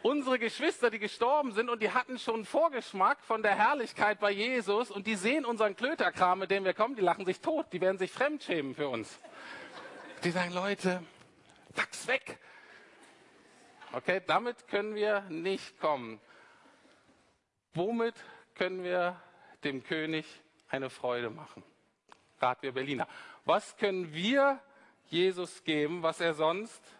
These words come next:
in Berlin nicht findet? <laughs> Was wir ihm geben können, ist unsere Liebe.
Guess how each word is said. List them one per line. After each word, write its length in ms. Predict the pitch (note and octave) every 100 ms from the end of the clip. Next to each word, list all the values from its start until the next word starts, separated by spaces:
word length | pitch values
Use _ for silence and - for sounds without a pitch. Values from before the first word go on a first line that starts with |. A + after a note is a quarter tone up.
| -
in 160 | E3 E3+
Berlin 580 | E3 D#3 D#3 E3 E3+ D#3 _ _ _ _ _ _ - -
nicht 320 | C3 C3+ -
findet? 420 | - B2+ A2+ G2 - - _ _ _ _ _ _ _ _ _ _ _ _ - - - - - - -
<laughs> 260 | - B3+ - - - - - - - - - - - _ _ - - _ _ _ - - _ _ _ _ _ _ _ _ _ - - - _ _ _ _ _ _ _ _ _ _ _ _ _ _ - - _ _ _
Was 160 | D3 -
wir 100 | D3
ihm 140 | C#3+
geben 400 | C#3+ E3+ G#3 E3+
können, 420 | - C#3+ C3 C3+ C3+
ist 400 | D3+ E3 - - _ _ _ _ _ _ _
unsere 320 | C3+ B2+ B2+
Liebe. 400 | B2 C#3 B2